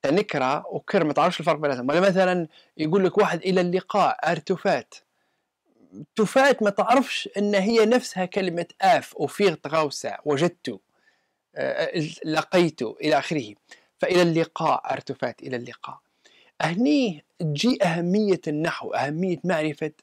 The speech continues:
القواعد النحوية ومعرفة الزوائد والنواقف والجذور والى آخره في اللغة الأمازيغية.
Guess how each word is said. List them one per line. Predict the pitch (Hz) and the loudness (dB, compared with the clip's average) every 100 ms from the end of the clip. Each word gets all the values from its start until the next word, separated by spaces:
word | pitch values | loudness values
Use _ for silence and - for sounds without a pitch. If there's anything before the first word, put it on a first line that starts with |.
| _ _ _ - | _ _ _ -6
القواعد | 147 - 156 147 139 | -6 -2 0 0 0
النحوية | 147 139 143 147 | -4 -4 -4 0
ومعرفة | 147 147 135 147 156 147 151 | 0 0 -2 -4 -6 -8 -6
الزوائد | 147 147 147 151 147 151 160 151 | -4 -2 -2 -2 -2 0 0 0
والنواقف | 143 151 147 147 - - | -2 -2 0 -2 -4 -8
والجذور | 160 151 147 160 | -2 0 2 0
والى | 156 131 | 0 -4
آخره | 160 143 | -8 -8
في | |
اللغة | 135 127 | -6 -6
الأمازيغية. | 120 113 104 | -6 -10 -20